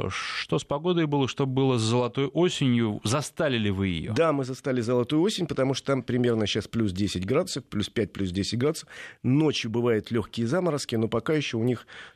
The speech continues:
Speaker 2: тоже, как и у нас в Центральной России, достаточно тепло.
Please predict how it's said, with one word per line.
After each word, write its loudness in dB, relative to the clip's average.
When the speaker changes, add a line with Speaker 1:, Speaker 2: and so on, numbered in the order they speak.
Speaker 2:
тоже, 0
как -2
и 0
у 2
нас 2
в -18
Центральной 0
России, 0
достаточно -2
тепло. -8